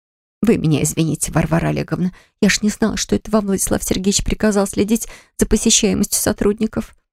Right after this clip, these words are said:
начала говорить женщина робко. «Э, что?»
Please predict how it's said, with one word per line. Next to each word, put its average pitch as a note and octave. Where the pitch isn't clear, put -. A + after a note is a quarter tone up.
начала F#3+
говорить F3
женщина E3+
робко. D#3
«Э, G2+
что?» -